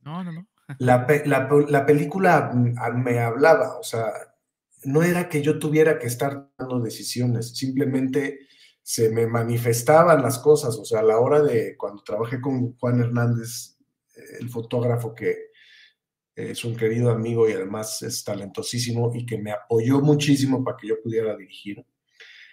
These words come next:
Speaker 2: em, a la hora de estar bajando la película en imágenes, yo simplemente, pues ya, ya la ten-, de alguna manera ya la,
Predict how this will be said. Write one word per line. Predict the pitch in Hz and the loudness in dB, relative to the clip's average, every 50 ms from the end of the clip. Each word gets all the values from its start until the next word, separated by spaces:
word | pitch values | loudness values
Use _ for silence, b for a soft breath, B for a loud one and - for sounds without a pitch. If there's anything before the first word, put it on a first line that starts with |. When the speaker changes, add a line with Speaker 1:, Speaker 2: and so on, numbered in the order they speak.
| B B _ _ _ _ _ - | B B _ _ _ _ _ -18
Speaker 2:
em, | 110 101 98 95 95 95 - - - _ _ _ _ _ - - - _ _ _ _ _ _ | -14 -12 -12 -10 -10 -10 -12 -12 -16 _ _ _ _ _ -20 -20 -20 _ _ _ _ _ _
a | - 110 | -2 2
la | 113 120 123 | 4 6 6
hora | 135 143 147 151 | 8 8 6 6
de | 143 123 | 6 4
estar | 117 - - - 131 127 127 135 - - - - _ _ _ - | 2 0 0 0 0 0 0 -2 -6 -10 -12 -18 _ _ _ -8
bajando | 110 110 104 - - 131 131 143 147 147 | -4 -4 -4 -2 0 0 2 4 4 4
la | 131 120 117 | 4 2 0
película | 117 110 113 120 120 - 131 127 123 123 113 | -2 -2 -4 -4 -6 -4 -2 0 2 2 2
en | 107 104 | 2 0
imágenes, | 107 104 120 123 123 - 123 123 120 - - - - - - _ _ _ _ _ _ _ - - _ - | 0 0 2 2 2 2 0 0 0 0 -2 -4 -10 -14 -16 _ _ _ _ _ _ _ -20 -20 _ -12
yo | 107 113 127 143 147 147 | -6 0 4 4 4 4
simplemente, | - - 160 160 160 156 143 151 151 147 156 165 160 160 156 147 - - - - _ _ _ _ _ _ _ _ _ _ _ _ _ _ _ _ _ _ _ _ _ _ | 4 2 -2 2 4 6 6 6 4 2 2 2 4 4 4 2 0 -2 -8 -16 _ _ _ _ _ _ _ _ _ _ _ _ _ _ _ _ _ _ _ _ _ _
pues | - 117 110 | -16 -12 -8
ya, | 117 127 147 147 143 143 | -4 -2 0 0 0 0
ya | 143 147 151 | 2 2 2
la | 160 170 165 - | 2 2 0 -2
ten-, | 151 131 - - - | -4 -6 -8 -8 -6
de | 127 | -4
alguna | 123 123 127 156 165 160 | -2 -2 0 0 0 0
manera | 151 147 147 147 156 151 147 | 0 2 4 4 4 4 4
ya | 147 143 | 2 2
la, | 156 147 | 2 0